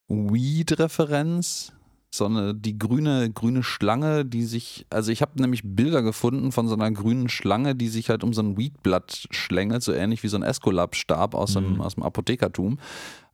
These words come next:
Speaker 1: Ähm, äh, keine Ahnung, vielleicht
Speaker 2: Vielleicht, ja.
Speaker 1: Twitter oder
Speaker 2: Vielleicht auch nur
Speaker 1: X,
Speaker 2: Selbstreferenz.
Speaker 1: äh, äh, Leute, äh,
Speaker 2: X.
Speaker 1: Instagram, sonst was, Leute, helft uns. Äh, vielleicht, ähm, haben wir da ein bisschen Licht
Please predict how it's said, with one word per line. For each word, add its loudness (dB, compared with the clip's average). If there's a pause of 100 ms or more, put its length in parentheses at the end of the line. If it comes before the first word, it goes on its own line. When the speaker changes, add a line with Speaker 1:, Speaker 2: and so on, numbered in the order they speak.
(120)
Speaker 1:
Ähm, 2 (160)
äh, -4 (100)
keine 2
Ahnung, 0
vielleicht 2
Speaker 2:
Vielleicht, -2
ja. -2 (460)
Speaker 1:
Twitter 2 (160)
oder 4
Speaker 2:
Vielleicht 0
auch 4
nur 4
Speaker 1:
X, -2
Speaker 2:
Selbstreferenz. 4
Speaker 1:
äh, 6
äh, 6
Leute, 2
äh, 2
Speaker 2:
X. 0
Speaker 1:
Instagram, 4
sonst 0
was, 0
Leute, 2
helft 0
uns. 0
Äh, 0
vielleicht, -2
ähm, -4 (1040)
haben 2
wir 0
da 0
ein -4
bisschen -4 (100)
Licht -6